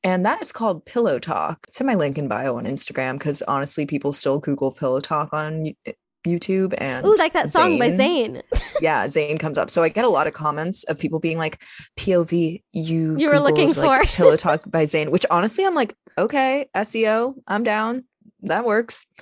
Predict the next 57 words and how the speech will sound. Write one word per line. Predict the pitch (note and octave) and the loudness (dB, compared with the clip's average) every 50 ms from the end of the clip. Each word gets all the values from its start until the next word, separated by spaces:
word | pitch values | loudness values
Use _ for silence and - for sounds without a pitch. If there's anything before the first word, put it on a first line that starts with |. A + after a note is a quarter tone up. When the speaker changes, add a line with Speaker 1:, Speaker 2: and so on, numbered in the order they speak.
| - - | -8 -6
Speaker 2:
That's | B3 - - D#5 | -2 2 2 4
a | - | 4
really | - - A#3 A#3 | 4 4 4 4
Speaker 1:
Um, | A3 | 4
Speaker 2:
good | G3+ G#3+ | 4 2
Speaker 1:
but | A3 C4+ | 2 4
yeah. | F4+ | 4
Speaker 2:
song. | - F#3 F#3 F3+ F3 F3+ F#3+ F#3 _ _ _ _ _ _ _ - | 4 2 2 0 -2 -6 -8 -12 _ _ _ _ _ _ _ -12
<laughs> | - - - C#5 - - - | -6 -2 -2 -2 0 0 0
Speaker 1:
You | B4 - | 0 2
can | - - - | 2 0 0
find | B3 A#3 A#3+ | 0 -2 -2
me | B3 B3+ B3+ | -2 -2 -2
on | B3+ B3 A#3+ | 0 0 2
there. | A#3+ B3 - - | 2 0 2 2
It | - - C4+ - | 2 2 4 6
Speaker 2:
Your | A#3 D4+ | 6 6
Speaker 1:
is. | F4 F4 F4 | 6 6 6
Speaker 2:
YouTube | A4 - | 6 4
Speaker 1:
It's | - D5+ C#5+ - | 4 2 2 4
Speaker 2:
channel's | A#4 G#4 E4 F#3 A3 | 4 6 6 4 4
Speaker 1:
so | A#3+ | 4
Speaker 2:
really | D#4+ D4 C#4+ | 4 4 4
good, | - C#4+ | 4 2
Speaker 1:
good. | C4+ - | 0 0
Speaker 2:
but | A3 - | 0 0
that | B3 B3+ D4 | 0 0 2
song | - D#4+ C4 A#3+ A#3+ | 2 2 2 2 0
is, | A3 G3+ - - | 0 -2 -4 -4
is | - A3+ A3 G3 G#3 | -2 0 0 0 -2
really | G3 G#3+ A3 G3+ G3 F#3+ F#3+ | -4 -4 -2 -2 -2 -4 -6
good. | - - - - C#3 A3 C4 _ _ _ _ - | -6 -6 -6 -6 -6 -8 -10 _ _ _ _ 0
Speaker 1:
No, | G3 G#3 A3 G3 | 2 2 2 2
seriously, | - - F#3+ F#3+ F#3 F3+ - - D#3 C#3 C3+ C#3 | 2 2 2 2 2 0 0 0 0 0 0 0
like | C#3 D3 D3 C#3+ - - _ _ _ _ _ _ - | 0 0 -2 -4 -6 -10 _ _ _ _ _ _ -4
Speaker 2:
It | D#4 D#4 | -2 0
got | - C#4 C4+ C#4 | 2 2 2 2
the | - F#4+ | 2 0
hype | D4+ C#4+ A#3+ B3+ - C#4+ | 2 2 0 2 2 0
it | B3+ - | 0 0
deserved, | - C#4+ G#3 - G#3+ G#3 G#3 G#3+ A3+ A#3+ A#3 - - | 0 -2 -2 0 0 0 0 0 -2 -2 -4 -4 -2
like, | G#3 G3+ - - | -2 -2 0 0
when | G#3 G#3 G#3 G3+ | -2 0 0 -2
that | G3 - - | -2 -4 -6
came | - - G#3 F#3+ F#3 | -6 -6 -4 -2 -2
out, | F3+ F#3 G3+ D4 - - - | -2 0 -2 -2 -4 -4 -4
but | - G3+ G3 - | -2 -2 0 0
I | G3+ | -2
feel | - - A3+ G3+ | -4 -2 -2 -2
like | A3+ A#3+ - | -2 -2 -2
we | A#3 A#3+ | -2 0
don't | A3 G#3+ - | 0 0 0
talk | - G#3+ G3+ - | 0 0 0 0
about | G#3+ A3+ A3+ A#3 | 0 0 0 0
it | A#3+ - | 0 -2
enough | G#3 F#3+ F#3 G3+ - A3+ | -2 -2 -2 -2 -2 -2
anymore. | A3 B3+ B3 B3 B3+ C4 C#4 E4+ E4+ | -2 0 2 2 2 2 2 0 -4